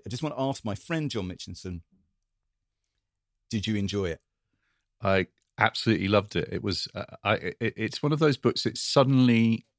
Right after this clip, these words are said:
Speaker 2: now kind of swum into the, if I ever think about journals or diaries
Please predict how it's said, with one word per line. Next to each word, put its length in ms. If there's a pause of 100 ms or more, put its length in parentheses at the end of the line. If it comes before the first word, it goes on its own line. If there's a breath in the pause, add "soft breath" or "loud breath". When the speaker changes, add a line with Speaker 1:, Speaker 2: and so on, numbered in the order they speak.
(120)
Speaker 2:
now 420
kind 200
of 100
swum 540
into 300
the, 260 (460 soft breath)
if 160
I 120
ever 200
think 300
about 260
journals 640
or 400 (120)
diaries 720